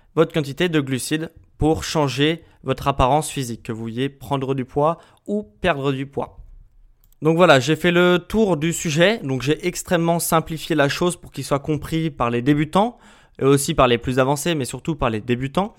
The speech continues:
Maintenant, si vous avez, vous avez toute la base pour construire un plan alimentaire parfait,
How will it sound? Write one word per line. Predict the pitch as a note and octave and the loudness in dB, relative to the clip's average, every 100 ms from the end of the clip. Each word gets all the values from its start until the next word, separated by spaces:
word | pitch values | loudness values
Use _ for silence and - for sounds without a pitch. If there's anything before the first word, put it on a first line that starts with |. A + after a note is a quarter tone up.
| - - - | -20 -20 -4
Maintenant, | C3+ D#3+ F#3 | 0 2 2
si | F3 D3 | -2 -4
vous | C#3 D3 | -2 0
avez, | C#3+ E3 E3 | 2 2 0
vous | C3 B2+ | -2 -4
avez | C3 | -4
toute | C#3+ F3 | -4 -2
la | D3+ | 0
base | C3+ D3+ E3+ E3 | 4 6 4 2
pour | C3 - | -10 -6
construire | D3+ C#3 - D#3+ | -6 -4 -2 -2
un | A#2+ | -2
plan | - D3 D#3+ | -4 0 2
alimentaire | C#3+ C#3 C#3+ C#3+ D3+ - | 2 0 -2 0 -2 -2
parfait, | - D#3 - E3 G3 | -2 -2 0 -2 -2